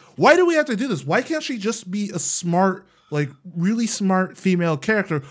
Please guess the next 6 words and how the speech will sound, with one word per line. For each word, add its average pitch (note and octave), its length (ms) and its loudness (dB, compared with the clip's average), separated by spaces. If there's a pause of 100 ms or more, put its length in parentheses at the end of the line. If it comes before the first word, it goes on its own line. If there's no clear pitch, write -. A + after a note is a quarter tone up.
without F#3 340 2
having F3 520 0
this, E3+ 240 0
like, D#3+ 220 0 (280)
weird F#3 720 2
f-, - 160 -20